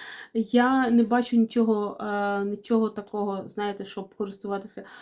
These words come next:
чоловічими ароматами, я від цього не, не стаю чоловіком. Е, і я вам взагалі хочу сказати, що, знаєте, якщо ви хочете собі цит-, цитрусовий аромат, класний такий, прям такий вух, цитруси,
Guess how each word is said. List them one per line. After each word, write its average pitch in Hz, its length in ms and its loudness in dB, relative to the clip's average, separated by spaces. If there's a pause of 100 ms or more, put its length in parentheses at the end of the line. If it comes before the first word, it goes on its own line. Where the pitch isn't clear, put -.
(220)
чоловічими 202 680 -4
ароматами, 208 580 0
я 202 200 -2
від 196 200 -10
цього 202 480 -8
не, 196 400 -4
не 196 220 -4
стаю 202 560 -6
чоловіком. 196 600 -6 (500)
Е, 202 260 0 (140)
і 247 300 6
я 262 140 4
вам 285 220 4
взагалі 247 420 2
хочу 208 380 -6
сказати, 240 520 -2
що, 196 140 -10
знаєте, 220 460 -2 (580)
якщо 208 360 -4
ви 240 120 2
хочете 233 400 -4
собі 202 400 -6
цит-, 247 320 -6 (100)
цитрусовий 233 720 -2
аромат, 196 520 -6
класний 208 480 -2
такий, 190 260 -10
прям 190 240 -8
такий - 320 -12
вух, 240 460 4
цитруси, 185 500 -8